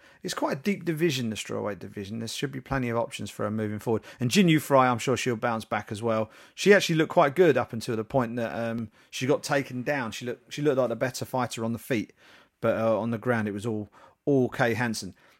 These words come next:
That is pretty much it, uh, for U F C on E S P N. What was it? U F C on E S P N twelve, I think it was, or U F C Vegas four, um, as, uh,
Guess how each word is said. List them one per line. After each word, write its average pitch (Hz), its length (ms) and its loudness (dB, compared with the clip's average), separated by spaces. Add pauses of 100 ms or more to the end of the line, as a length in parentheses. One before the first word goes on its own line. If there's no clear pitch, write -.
(140)
That 208 340 2 (100)
is 160 160 -4
pretty 165 360 0
much 156 260 2
it, 165 220 2 (420)
uh, 131 400 6
for 131 760 6
U 139 340 2
F 135 100 2
C 131 340 -2
on 120 320 -4
E 139 160 -2
S 123 160 -2
P 127 280 -4
N. 117 360 -4 (880)
What 127 120 -6
was 120 100 -4
it? 107 60 -6
U 151 160 0
F 170 60 0
C 170 120 -2
on 151 100 -2
E 135 80 -4
S 151 100 -6
P - 120 -8
N 143 80 -6
twelve, 135 420 0
I 101 60 -4
think 98 160 -10
it 95 80 -10
was, 98 220 -6
or 101 80 -4
U 143 180 4
F 160 60 2
C 156 180 -4
Vegas 139 360 2
four, 110 560 -4 (580)
um, 101 540 -2
as, 101 240 -6
uh, 104 320 -2